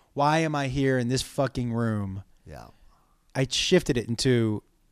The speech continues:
Speaker 1: I, you know, more like, "I can do this. This is just where I am. It's not who
Speaker 2: There
Speaker 1: I
Speaker 2: was
Speaker 1: am."
Speaker 2: a homeless guy that helped me a lot with that.
Speaker 1: Is that true?
Speaker 2: Yeah. <laughs> I was living over at, like, Third and Poinsettia, and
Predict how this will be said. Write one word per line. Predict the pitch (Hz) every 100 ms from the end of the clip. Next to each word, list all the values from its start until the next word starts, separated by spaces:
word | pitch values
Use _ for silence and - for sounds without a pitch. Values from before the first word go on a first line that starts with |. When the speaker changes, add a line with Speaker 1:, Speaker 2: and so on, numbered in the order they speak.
| _ _ _ _ -
Speaker 1:
I, | - - 127 117
you | 139 156
know, | 143 131
more | 123 131 131
like, | 131 147 117
"I | 131
can | 156 165
do | 120 151
this. | 160 87 - - - - _ -
This | 151 147
is | 143
just | 120 143 156 -
where | 139 151 147
I | 139
am. | 131 143 120 95
It's | -
not | 131 -
who | 147
Speaker 2:
There | 135
Speaker 1:
I |
Speaker 2:
was | 160 135
Speaker 1:
am." |
Speaker 2:
a | 104
homeless | 110 120 123 107 -
guy | 82 80
that | 73 -
helped | 80 76 71
me |
a | 71
lot | 76 71 -
with | -
that. | 76 69 - 135
Speaker 1:
Is |
that | 233
true? | - 349 392 -
Speaker 2:
Yeah. | 185 180 - - - -
<laughs> | - - - 90
I | 110
was | 139 113
living | 139 120 127
over | 117 127
at, | 110
like, | 101 -
Third | - 110 110
and | 104
Poinsettia, | - 92 87 - 98 95 82 78 - - - - _ -
and | 95 90 85 85 80